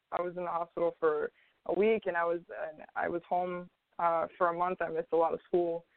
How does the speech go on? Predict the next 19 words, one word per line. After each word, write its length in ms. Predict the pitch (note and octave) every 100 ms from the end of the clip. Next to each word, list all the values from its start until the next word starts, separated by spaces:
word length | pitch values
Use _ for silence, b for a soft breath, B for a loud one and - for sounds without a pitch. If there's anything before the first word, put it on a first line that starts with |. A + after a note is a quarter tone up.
| _ -
and 100 | F3+
it 20 |
was 120 | F#3+
a 80 | F#3+
hard 180 | G3+ G#3
transition 460 | G#3 F#3 F3+ - F3+
to 60 |
get 180 | E3+ E3+
back 220 | D#3+ D#3 _
from, 340 | E3+ D#3+ D#3+ E3 _ _ _ -
um, 500 | - C2+ C2+ C#2 - _ _ _ _ _ _
from 520 | E3+ D#3 D#3 D#3 - - _ _
going, 320 | - F#3 F3+ F3
you 80 |
know, 180 | F#3+ E3+ F3 -
staying 160 | F#3
in 60 | F3+
the 60 |
hospital, 600 | F3 E3+ - F3 E3+ E3+